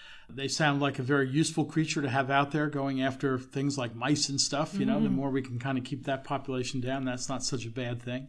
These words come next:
Speaker 2: Mm-hmm.
Speaker 1: And just as part of our natural environment here, uh, to think that, uh, we've been able to reintroduce this animal as we have others,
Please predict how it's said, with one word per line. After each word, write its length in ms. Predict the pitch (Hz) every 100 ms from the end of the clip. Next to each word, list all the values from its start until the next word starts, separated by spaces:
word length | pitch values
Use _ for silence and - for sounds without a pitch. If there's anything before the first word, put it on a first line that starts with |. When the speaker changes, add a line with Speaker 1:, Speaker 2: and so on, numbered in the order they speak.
| -
Speaker 2:
Mm-hmm. 380 | 214 185 190 208 247 -
Speaker 1:
And 340 | 139 139 139
just 340 | 151 185 -
as 140 | 170 160
part 400 | - 175 170 170
of 400 | 147 151 139 -
our 140 | 147
natural 400 | 156 160 175 170
environment 560 | 151 131 147 165 131 110
here, 400 | - 131 110 117 - - - - - -
uh, 140 | 78 120
to 120 | 135
think 380 | 123 151 143 -
that, 360 | 135 131 131
uh, 160 | 135 123
we've 260 | 123 120 113
been 100 | 131
able 220 | 135 120
to 100 | 123
reintroduce 880 | 131 139 127 117 117 143 135 - -
this 240 | 127 -
animal 400 | 127 127 123 120
as 180 | 120 120
we 100 | 123
have 200 | 131 131
others, 420 | 143 123 127 -